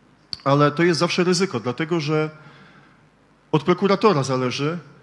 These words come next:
czy uzna, że jest to dla dobra opinii publicznej, dla dobra społecznego, czy też jest to w pogoni za sensacją albo w jakichś tam innych, mniej szlachetnych celach. No i wtedy oczywiście,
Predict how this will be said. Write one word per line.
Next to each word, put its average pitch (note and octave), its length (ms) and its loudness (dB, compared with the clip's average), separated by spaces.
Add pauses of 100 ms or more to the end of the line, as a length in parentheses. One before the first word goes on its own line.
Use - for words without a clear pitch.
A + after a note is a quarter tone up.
(120)
czy - 140 2
uzna, C#3+ 440 0
że C#3 140 -2
jest D#3+ 200 -4
to D3 240 0 (420)
dla C#3+ 180 0
dobra D3+ 420 0 (380)
opinii D#3 300 -4
publicznej, C#3+ 520 -6
dla B2+ 100 0
dobra D3+ 220 -4
społecznego, C#3+ 800 -4 (840)
czy F3+ 120 2
też F#3+ 460 -2
jest D#3 240 -2
to F3 60 -2
w - 40 -4
pogoni E3 320 -2
za D3 120 -4
sensacją D#3 720 -2
albo C#3 240 -2
w C#3 40 -6
jakichś C#3 300 -4
tam C3 180 -2
innych, D#3 420 -2 (140)
mniej C#3+ 420 0 (560)
szlachetnych C#3 500 -4
celach. C#3+ 460 -2 (1040)
No D3+ 60 2
i D#3 40 0
wtedy G3 300 2
oczywiście, F3 680 -2